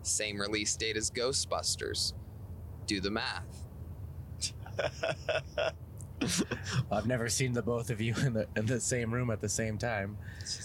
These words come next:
Speaker 3: I was gonna say that, but then you had a picture with him. All right, never mind. Back to you in the studio,
Speaker 2: Yeah,
Speaker 3: Jeremiah.
Speaker 2: hello. Uh, it's kinda cool that we are in Ohio right now. We're driving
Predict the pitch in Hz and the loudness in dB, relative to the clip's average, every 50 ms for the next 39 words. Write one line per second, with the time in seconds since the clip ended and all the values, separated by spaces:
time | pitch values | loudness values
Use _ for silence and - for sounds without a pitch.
0 | - - 123 131 135 123 98 113 107 107 - 123 110 101 104 101 104 101 104 104 | 0 0 2 2 2 2 2 2 2 4 4 2 4 4 4 4 4 2 2 4
1 | 104 101 92 - 110 101 92 - - 92 92 95 101 95 95 110 127 127 117 113 | 4 2 2 2 0 0 2 2 4 4 4 4 2 2 2 2 4 4 2 4
2 | 117 147 139 127 113 110 107 107 107 135 131 - - 156 135 123 120 107 - - | 2 2 2 2 2 2 2 4 2 2 2 2 2 2 4 4 4 2 4 4
3 | 165 139 117 98 90 90 113 98 107 110 110 127 156 175 139 101 92 98 110 135 | 4 4 4 4 4 4 4 4 4 4 4 2 2 2 4 4 6 6 6 6
4 | 156 156 151 - - - - - - - - - - - - - 104 104 101 101 | 6 4 2 -2 -6 -12 -12 -10 -8 -8 -8 -8 -8 -4 -2 0 2 2 2 4
5 | 104 101 98 98 98 98 98 95 92 - - - - - - - - - - - | 4 4 2 2 2 2 2 2 0 -2 -10 -12 -12 -12 -12 -12 -12 -12 -12 -12
6 | - - - - - - - - - - - - 113 110 - - - 151 170 185 | -12 -12 -12 -10 -10 -10 -10 -10 -10 -10 -2 -2 0 0 0 0 2 0 2 2
7 | 165 139 - - 139 139 127 110 107 92 - 82 98 104 104 101 101 92 92 90 | 0 0 2 4 4 4 6 6 4 4 6 6 4 6 6 4 4 4 4 4
8 | 87 82 - - - 104 104 101 98 92 87 87 92 95 98 95 90 85 78 82 | 4 4 2 2 0 0 2 4 2 2 2 2 2 2 2 4 4 4 6 4
9 | 90 95 - - 92 90 87 85 82 82 92 95 95 85 - 90 87 87 78 90 | 4 2 2 2 2 2 2 2 2 2 4 2 2 2 2 2 2 4 2 2
10 | 87 87 87 85 | 2 4 2 0